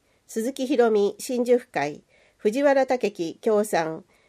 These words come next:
池田大輔自民党。近藤夏子共産。中村真一公明。有馬敏郎公明。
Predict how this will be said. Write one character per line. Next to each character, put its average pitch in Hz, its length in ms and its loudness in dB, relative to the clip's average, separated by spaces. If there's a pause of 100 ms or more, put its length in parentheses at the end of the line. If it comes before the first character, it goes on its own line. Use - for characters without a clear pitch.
池 208 220 -4
田 277 140 4
大 269 200 4
輔 170 360 -4
自 190 180 -2
民 208 220 4
党。 175 460 -2 (460)
近 277 240 4
藤 269 220 6
夏 262 240 0
子 175 140 -4
共 190 240 -4
産。 156 420 -6 (320)
中 226 280 0
村 269 220 4
真 226 280 4
一 214 180 -4
公 208 240 0
明。 175 380 -2 (500)
有 277 220 2
馬 226 120 0
敏 180 280 -4
郎 175 180 2
公 175 300 0
明。 156 340 -4